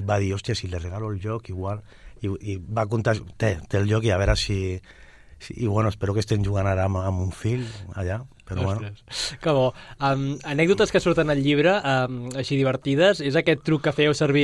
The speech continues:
Speaker 2: als inicis, aquest truc Infojobs.
Speaker 1: Sí.
Speaker 2: Em, en què consistia? Com anàveu a buscar els clients?
Speaker 1: Sí, nosaltres, eh, que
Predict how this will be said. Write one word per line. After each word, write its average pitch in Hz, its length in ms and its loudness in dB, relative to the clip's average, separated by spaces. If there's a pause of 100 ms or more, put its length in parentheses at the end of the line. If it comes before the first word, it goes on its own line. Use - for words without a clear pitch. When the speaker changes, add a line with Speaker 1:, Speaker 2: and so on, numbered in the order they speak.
Speaker 2:
als 135 160 2
inicis, 143 340 2
aquest 151 240 2
truc 139 160 2
Infojobs. 139 840 2
Speaker 1:
Sí. 117 100 6
Speaker 2:
Em, 120 600 2
en 139 180 0
què 147 80 4
consistia? 147 640 2
Com 135 160 4
anàveu 139 240 4
a 127 80 4
buscar 131 240 0
els - 80 -8
clients? 127 400 2
Speaker 1:
Sí, 117 140 6 (100)
nosaltres, 120 540 2
eh, 104 340 -10
que 104 160 -2